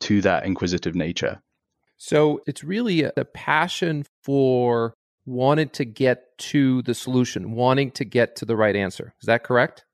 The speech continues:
Speaker 1: I would say, yeah. I mean, not necessarily even the right, but just developing a full understanding of what's actually going on. And it's something that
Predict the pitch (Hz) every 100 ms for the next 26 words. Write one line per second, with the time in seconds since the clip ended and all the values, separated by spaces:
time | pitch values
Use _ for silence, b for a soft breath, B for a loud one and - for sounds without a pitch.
0 | - 120 104 92 - 87 82 - 123 135
1 | 123 147 156 156 143 - 120 104 95 95
2 | 90 85 98 104 85 - - 92 - 113
3 | - 107 101 117 - 104 90 - 104 98
4 | 95 92 87 - 92 92 92 87 - -
5 | 113 120 - 95 87 87 87 90 - -
6 | _ _ _ _ - 107 101 95 - 107
7 | - 127 135 120 104 98